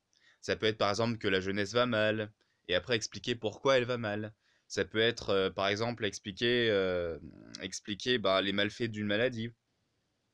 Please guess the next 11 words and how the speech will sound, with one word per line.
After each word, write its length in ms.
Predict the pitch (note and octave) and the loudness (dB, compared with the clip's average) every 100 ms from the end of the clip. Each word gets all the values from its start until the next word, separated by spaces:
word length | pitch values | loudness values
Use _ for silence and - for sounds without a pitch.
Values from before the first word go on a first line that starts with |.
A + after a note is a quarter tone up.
| _ _ - _ _ - | _ _ -20 _ _ -2
Par 100 | F#2 | 0
exemple, 240 | G2+ B2+ | 2 -2
Soprano 440 | - E2+ F#2+ A2 C3+ | -2 -2 -2 0 0
a 60 | |
fait 140 | - B2+ | -2 -6
ça. 280 | A2+ A2+ - | -4 -4 -6
Soprano, 640 | - G2+ - F#2+ A2+ C3 A#2+ | -10 -10 -2 -2 0 0 2
euh, 300 | G2+ F#2+ F2+ | 2 0 -2
dans 180 | G2 | -4
une 220 | G2 A2+ A#2 | -4 -4 -2
des, 140 | G#2 | -2